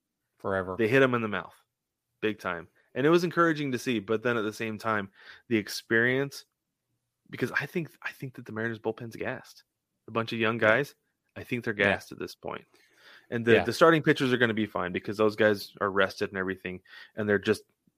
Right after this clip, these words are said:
Speaker 2: they're just emptying the tank. But I think this series might go four.
Speaker 1: Which we, I think we predicted four.
Speaker 2: I think we did too. Yeah.
Speaker 1: So th-,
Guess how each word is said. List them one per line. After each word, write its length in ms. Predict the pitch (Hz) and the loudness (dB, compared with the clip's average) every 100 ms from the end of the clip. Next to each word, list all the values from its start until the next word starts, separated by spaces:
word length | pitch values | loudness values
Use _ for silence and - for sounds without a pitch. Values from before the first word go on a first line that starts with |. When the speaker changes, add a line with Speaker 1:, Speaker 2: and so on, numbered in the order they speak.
| - | -8
Speaker 2:
they're 180 | 107 104 | -2 -2
just 160 | 98 | -2
emptying 360 | 92 98 95 92 | -8 -6 -8 -8
the 80 | 90 | -8
tank. 320 | - 95 90 | -6 -6 -4
But 100 | - | -4
I 120 | 98 104 | -4 -2
think 440 | - 107 101 - _ _ _ _ _ _ _ - | -4 -6 -8 -16 _ _ _ _ _ _ _ 6
this 180 | 135 | 6
series 240 | - 117 98 | 6 4 4
might 160 | 95 | -2
go 120 | 87 85 | -2 -6
four. 360 | - - - _ _ _ _ _ _ _ _ _ _ _ _ _ _ _ _ _ _ _ _ _ _ _ _ _ | -6 -10 -10 _ _ _ _ _ _ _ _ _ _ _ _ _ _ _ _ _ _ _ _ _ _ _ _ _
Speaker 1:
Which 240 | 165 147 | 4 6
we, 160 | 170 208 | 6 8
I 100 | 170 | 8
think 240 | 214 208 | 8 6
we 120 | 208 | 6
predicted 440 | 196 196 202 202 117 | 6 8 8 8 2
four. 380 | - 104 87 - _ _ _ 123 | 4 4 2 -4 _ _ _ 0
Speaker 2:
I 60 | |
think 180 | 113 120 | 4 6
we 120 | 113 | 6
did 200 | 107 98 | 4 2
too. 180 | - - - _ _ - | 0 -8 -8 _ _ -10
Yeah. 120 | - - _ _ | -8 -8 _ _
Speaker 1:
So 440 | - 151 143 - - | 8 8 8 0 -10
th-, 140 | 143 | -12